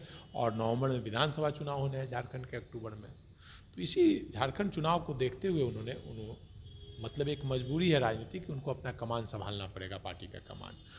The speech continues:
और इंडिया गठबंधन का कमान, क्योंकि वो जितना अच्छा से संभाल सकते हैं उतना चंपई सोरेन नहीं संभाल सकते थे। उनके जेल में रहने के कारण उनकी पत्नी ने कमान संभाली थी। और अभी जैसे अब विधानसभा चुनाव होने जा रहा है,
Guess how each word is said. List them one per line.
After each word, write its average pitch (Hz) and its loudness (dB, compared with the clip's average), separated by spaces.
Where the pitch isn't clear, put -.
और 135 6
इंडिया 113 0
गठबंधन 98 -6
का 95 -8
कमान, 87 -10
क्योंकि 175 -2
वो 196 6
जितना 147 0
अच्छा 151 2
से 135 0
संभाल 131 0
सकते 131 -4
हैं 131 -4
उतना 135 -4
चंपई 143 -4
सोरेन 151 0
नहीं 160 2
संभाल 95 -2
सकते - -12
थे। - -16
उनके 139 2
जेल 151 6
में 147 4
रहने 135 4
के 131 -2
कारण 127 2
उनकी 120 -4
पत्नी 131 -2
ने 123 2
कमान 110 0
संभाली 104 -2
थी। 98 -8
और 90 -10
अभी 143 8
जैसे 135 6
अब 131 8
विधानसभा 127 6
चुनाव 110 0
होने 95 -4
जा 90 -4
रहा 85 -6
है, 87 -12